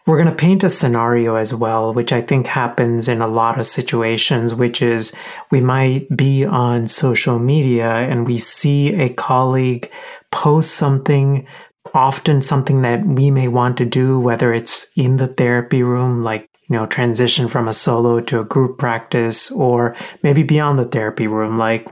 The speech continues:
launch a podcast or write a book or launch an online course or do paid speaking or something like that. And that insecurity inevitably creeps up for most of us. And how does Doctor Supriya handle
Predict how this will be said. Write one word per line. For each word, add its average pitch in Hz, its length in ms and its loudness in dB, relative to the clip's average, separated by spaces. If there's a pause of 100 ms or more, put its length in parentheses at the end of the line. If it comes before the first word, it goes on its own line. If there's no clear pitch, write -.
launch 110 260 -2
a 143 60 -2
podcast 135 800 -2
or 113 100 0
write 117 240 -2
a 120 40 0
book 120 500 -4
or 117 180 -2
launch 123 300 -2
an 131 60 0
online 113 400 -2
course 110 520 -2 (340)
or 147 80 2
do 143 140 2
paid 147 300 0
speaking 120 500 0
or 120 60 0
something 196 440 2
like 110 200 -4
that. 117 320 -2 (300)
And 143 360 2 (120)
that 139 320 -4 (100)
insecurity 151 1000 2
inevitably 127 540 2
creeps 127 440 -2
up 123 200 -2
for 127 100 2
most 127 380 0
of 147 100 0
us. 220 220 0
And 120 120 0
how 135 220 -4
does 127 300 -2 (280)
Doctor 131 240 -2
Supriya 123 360 0
handle 117 720 -2